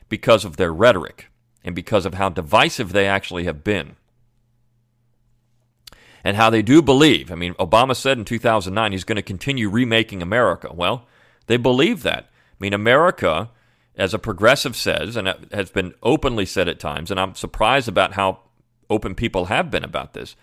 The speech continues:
America only exists within their head, and it needs to, to meet that. And as I mentioned in the podcast on progressivism, it needs to, it needs to meet that.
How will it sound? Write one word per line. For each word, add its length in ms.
America 680
only 380
exists 420
within 300
their 140
head, 360
and 420
it 200
needs 400
to, 200
to 100
meet 320
that. 420
And 100
as 140
I 60
mentioned 360
in 80
the 60
podcast 420
on 80
progressivism, 720
it 60
needs 300
to, 140
it 80
needs 200
to 80
meet 420
that. 440